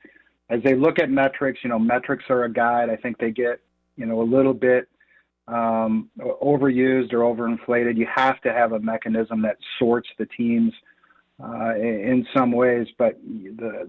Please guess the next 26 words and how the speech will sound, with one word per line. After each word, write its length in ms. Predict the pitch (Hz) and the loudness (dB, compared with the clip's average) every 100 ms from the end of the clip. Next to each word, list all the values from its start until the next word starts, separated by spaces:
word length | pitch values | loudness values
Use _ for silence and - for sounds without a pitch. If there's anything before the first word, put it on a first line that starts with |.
| 123 | -8
the, 160 | - - | -8 -2
the 200 | 139 160 | 2 4
answer 220 | 175 - | 4 2
to 80 | 143 | 0
your 120 | 135 | 0
question 500 | - 139 135 - 120 | 2 2 2 -2 -4
is 220 | 120 120 - _ - _ _ _ | -2 -4 -6 _ -20 _ _ _
it 340 | - - 139 | -18 -6 -2
had 280 | 123 147 147 | 2 4 4
to 60 | 131 | 2
be 140 | 135 | 0
one 260 | 127 131 131 | 0 0 -2
tough 280 | 135 131 - | 0 -2 0
year. 240 | 135 131 | 2 2
I 60 | 123 | 0
think 260 | 131 127 | -2 -4
when 120 | 135 127 | -2 0
you 180 | 123 | -2
end 320 | 120 135 139 131 | -2 -2 0 2
the 100 | 117 - | 0 -2
tournament 420 | 127 135 139 143 _ _ _ - | -2 0 0 -2 _ _ _ -8
with 200 | 123 123 - | -2 -2 -2
two 140 | 143 | 0
number 260 | 135 135 131 | 2 2 0
one 320 | 120 123 127 131 | 0 0 0 -2
seeds 320 | - 127 127 | -2 0 0